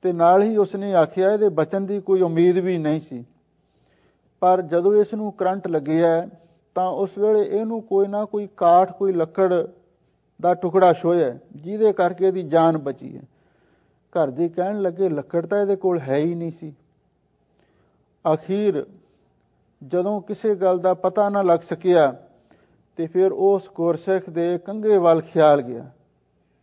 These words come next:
ਡਾਕਟਰ ਹੈਰਾਨ ਹੋਇਆ, ਕਹਿੰਦਾ, "ਗੁਰੂ ਦੀ ਕਿੰਨੀ ਬਖਸ਼ਿਸ਼ ਹੋਈ ਹੈ, ਜੇ ਸਿੱਖ ਦੇ ਕੋਲੇ ਕਾਠ ਦਾ ਕੰਘਾ ਨਾ ਹੁੰਦਾ, ਇਹਦੀ ਅੱਜ ਜਾਨ ਨਹੀਂ ਸੀ ਬਚ ਸਕਦੀ।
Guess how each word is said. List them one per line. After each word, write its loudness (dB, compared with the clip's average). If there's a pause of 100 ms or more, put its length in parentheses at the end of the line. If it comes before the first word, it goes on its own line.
(200)
ਡਾਕਟਰ -6
ਹੈਰਾਨ 0
ਹੋਇਆ, -8 (680)
ਕਹਿੰਦਾ, 0 (200)
"ਗੁਰੂ -2
ਦੀ -4
ਕਿੰਨੀ -4
ਬਖਸ਼ਿਸ਼ 0
ਹੋਈ 2
ਹੈ, -2
ਜੇ -2
ਸਿੱਖ -4
ਦੇ 2
ਕੋਲੇ 0
ਕਾਠ 2
ਦਾ 2
ਕੰਘਾ 0
ਨਾ 2
ਹੁੰਦਾ, -2
ਇਹਦੀ 0
ਅੱਜ -4
ਜਾਨ 4
ਨਹੀਂ -6
ਸੀ -10
ਬਚ -2
ਸਕਦੀ। -12